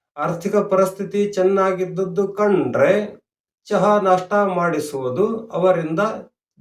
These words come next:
ದುಡ್ಡು ತರೋದು. ದುಡ್ಡು ತರುವಾಗ ಯಾರಿಗೂ ಹೇಳ್ಬೇಡಿ, ನಾನು ಸ್ವಲ್ಪ ದಿನ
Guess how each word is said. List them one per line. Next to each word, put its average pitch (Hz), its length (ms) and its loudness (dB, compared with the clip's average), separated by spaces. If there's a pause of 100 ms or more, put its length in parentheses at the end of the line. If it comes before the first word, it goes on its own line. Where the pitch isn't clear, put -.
ದುಡ್ಡು 196 280 -2
ತರೋದು. 156 600 -4 (420)
ದುಡ್ಡು 208 280 2
ತರುವಾಗ 185 500 6 (840)
ಯಾರಿಗೂ 185 420 2
ಹೇಳ್ಬೇಡಿ, 165 560 2
ನಾನು 170 280 2
ಸ್ವಲ್ಪ 156 360 -8
ದಿನ 156 220 -2